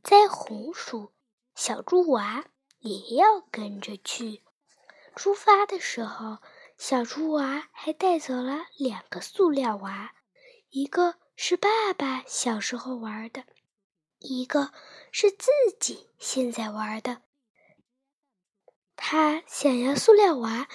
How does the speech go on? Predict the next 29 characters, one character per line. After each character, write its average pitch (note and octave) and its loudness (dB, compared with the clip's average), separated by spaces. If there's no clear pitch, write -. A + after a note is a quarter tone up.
去 - 0
执 - -4
行 B3+ -4
一 C#4 -4
项 E4+ -2
任 G4+ 2
务。 - -16
来 A#3 -8
到 C#4 -2
地 G4 6
里， - -14
小 D4 -2
猪 - -10
娃 C#4+ 2
学 D#4+ -2
妈 F#4 -2
妈 F4+ -4
怎 A3+ -10
么 G#3+ -12
摘 G4+ 4
红 A#3 -8
薯。 - -14
他 D#4+ 4
先 E4 -4
挖 F4+ 0
了 G4 0
两 D#4 -4
个 - -18
坑， F#4+ -8